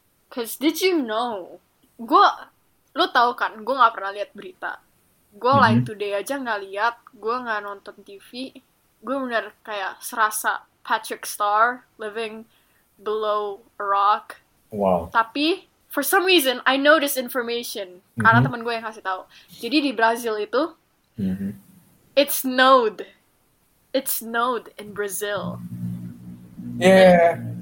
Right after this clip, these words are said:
Speaker 1: Yeah. And Brazil itu iklimnya mirip kita. Jadi dia tuh harusnya sunny all year.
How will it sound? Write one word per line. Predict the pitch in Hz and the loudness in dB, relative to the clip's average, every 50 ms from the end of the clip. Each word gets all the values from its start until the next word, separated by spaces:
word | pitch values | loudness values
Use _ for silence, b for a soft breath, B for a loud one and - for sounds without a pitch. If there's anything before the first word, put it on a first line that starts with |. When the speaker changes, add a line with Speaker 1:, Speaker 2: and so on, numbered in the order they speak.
| - - - - - - - | -14 -16 -20 -20 -20 -20 -12
Speaker 1:
Yeah. | - 285 294 302 294 277 262 240 214 202 190 - - _ _ _ _ _ | -4 2 6 6 8 8 8 6 4 2 -2 -6 -8 _ _ _ _ _
And | - - 277 269 262 | 0 2 2 2 6
Brazil | 254 262 254 277 262 269 277 277 277 | 8 8 8 8 6 4 2 4 4
itu | 277 277 - 370 392 320 - | 4 2 2 0 0 0 -2
iklimnya | 294 - - 339 269 269 262 269 285 359 381 | -6 -6 -4 2 2 2 2 2 0 -2 0
mirip | 359 277 269 247 240 - _ | 0 0 0 0 0 -2 _
kita. | - 277 269 - - 240 226 226 226 262 - 254 220 | -8 -8 -8 -2 2 4 6 6 6 4 2 -6 -14
Jadi | 240 240 262 | -10 -8 -6
dia | 247 285 320 311 | -2 0 0 2
tuh | 320 381 | 2 4
harusnya | 381 302 247 277 311 - 359 | 4 4 4 4 2 -4 -6
sunny | 339 - - - 254 254 247 247 240 - | -6 -4 0 2 2 2 0 -2 -10 -4
all | - 220 220 233 240 233 | 0 2 2 2 2 0
year. | 226 220 226 233 240 233 214 202 180 180 - | -4 -8 -10 -8 -4 -4 -4 -4 -6 -12 -16